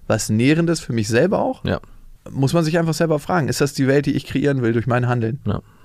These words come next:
Speaker 1: Manche für den Abriebssex sagen, „Ja, b-, bin ich gerne bereit, billigend in Kauf zu nehmen.“ Und andere sagen, „Vielleicht nicht.“ Und wie immer ist das Leben eine Skala, ne? Es ist immer ein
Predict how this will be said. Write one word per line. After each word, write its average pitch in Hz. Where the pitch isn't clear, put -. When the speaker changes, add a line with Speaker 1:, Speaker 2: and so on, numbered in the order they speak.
Speaker 1:
Manche 151
für 147
den 120
Abriebssex -
sagen, 127
„Ja, 123
b-, 123
bin 127
ich 123
gerne 139
bereit, 131
billigend 139
in 139
Kauf -
zu -
nehmen.“ 170
Und -
andere 123
sagen, 127
„Vielleicht 123
nicht.“ 143
Und 131
wie 131
immer 190
ist -
das 120
Leben 127
eine 120
Skala, 117
ne? 135
Es -
ist -
immer 196
ein 120